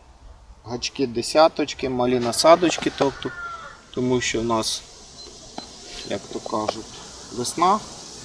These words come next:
вода досить ще холодна, але погода хороша, тому хвилька є.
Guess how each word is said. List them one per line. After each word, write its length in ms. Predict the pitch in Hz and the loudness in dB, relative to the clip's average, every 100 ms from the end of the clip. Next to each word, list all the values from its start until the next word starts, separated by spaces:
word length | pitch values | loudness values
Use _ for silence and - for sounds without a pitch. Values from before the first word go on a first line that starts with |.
| - - - - - - - 101 | -16 -16 -16 -16 -16 -16 -14 -6
вода 300 | 120 123 120 | 2 6 8
досить 380 | 127 120 113 107 | 6 2 0 -2
ще 240 | - 113 | -2 -2
холодна, 580 | - 135 180 202 208 220 - - - - - - - - - - - - - - - - - - | 0 6 6 6 4 0 -6 -20 -20 -20 -20 -20 -20 -20 -20 -20 -20 -20 -20 -20 -20 -20 -20 -10
але 200 | - 143 | 0 0
погода 480 | - 131 147 131 120 - | 2 0 2 2 -6 -6
хороша, 400 | 139 147 170 - 120 - - - - - - - - - - - - - - - - - - - - - _ - - - - - - | -2 -2 -2 -6 -14 -20 -20 -20 -20 -20 -20 -20 -20 -20 -20 -20 -20 -20 -20 -20 -20 -20 -20 -20 -20 -20 _ -20 -20 -20 -20 -20 -8
тому 300 | 113 113 107 - - - _ - - - - - - - - - - 50 - - - - - - - - - - - _ _ - - _ - - - - - - - - | -4 -4 -6 -12 -20 -20 _ -20 -20 -20 -20 -20 -20 -12 -10 -8 -8 -8 -10 -14 -20 -20 -20 -20 -20 -20 -20 -20 -20 _ _ -20 -20 _ -20 -18 -16 -16 -20 -20 -20 -20
хвилька 480 | - 156 185 180 151 | -2 2 2 0 -2
є. 280 | 151 147 | 0 0